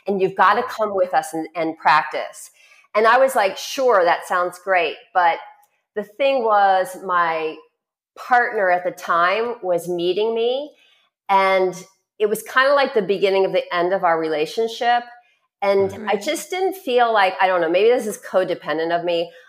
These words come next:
Speaker 1: I just didn't feel like, um, subjecting him to us slightly deciding to break up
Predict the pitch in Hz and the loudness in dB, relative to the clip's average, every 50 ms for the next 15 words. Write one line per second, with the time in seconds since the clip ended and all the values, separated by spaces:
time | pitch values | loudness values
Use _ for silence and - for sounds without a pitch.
0 | _ _ - 233 214 247 254 - - 349 339 294 - - - 240 233 226 226 220 | _ _ -2 0 0 -2 -4 -4 -6 -8 -8 -8 -8 -6 -2 2 2 4 4 4
1 | 208 196 185 175 175 175 170 170 - 180 165 160 160 156 151 151 151 151 - _ | 4 4 4 4 4 2 2 0 0 -2 0 0 0 -2 -2 -4 -6 -10 -12 _
2 | - - - - 208 190 170 - - 220 202 202 202 - - 220 214 208 208 202 | -16 -8 -4 -2 -2 -2 -4 -4 -2 0 0 0 0 -2 -4 -2 -2 0 0 0
3 | 202 202 202 - - _ - 190 180 180 180 180 180 190 208 208 208 - _ _ | -2 -2 -6 -8 -14 _ -6 -2 0 0 2 2 0 -2 -4 -6 -8 -10 _ _
4 | _ _ _ _ _ _ _ - - 233 220 202 190 190 185 180 175 175 170 165 | _ _ _ _ _ _ _ -8 -2 2 2 4 4 4 4 2 2 2 0 -4
5 | - - - _ _ _ _ _ _ _ 202 214 226 220 - - - - _ - | -6 -12 -20 _ _ _ _ _ _ _ 0 0 0 0 -6 -12 -16 -20 _ -20
6 | - - - - 226 220 226 214 233 254 254 247 220 - - _ _ _ _ _ | -20 -18 -6 -2 0 0 0 0 -2 -2 -4 -4 -6 -10 -16 _ _ _ _ _
7 | _ _ _ _ _ 202 196 - 208 202 208 214 214 202 180 - 180 180 175 180 | _ _ _ _ _ -12 -2 0 0 2 2 2 0 0 -2 0 0 0 0 0
8 | - 175 170 170 175 185 180 - | 0 2 2 4 2 2 0 -4